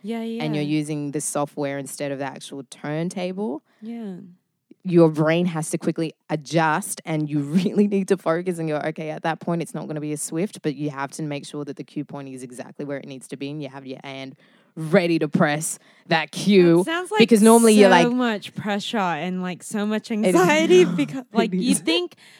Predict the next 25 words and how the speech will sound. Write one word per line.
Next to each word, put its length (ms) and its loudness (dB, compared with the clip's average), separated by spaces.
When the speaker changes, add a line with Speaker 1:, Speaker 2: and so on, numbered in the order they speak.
Speaker 1:
man, 300 2
D 180 -2
Js 240 -4
are 180 -2
so, 480 -4
like, 280 -6
relaxed, 500 -2
they're 80 -6
having 320 -6
fun, 460 0
but 340 0
really 800 -2
you 160 -6
Speaker 2:
Yeah. 100 -4
Speaker 1:
have 100 -12
so 240 -4
much 360 -2
going 340 -2
on 160 -2
in 100 -4
your 160 -6
mind, 560 -6
you 60 -2
Speaker 2:
Yeah. 300 -4
Speaker 1:
know? 120 -14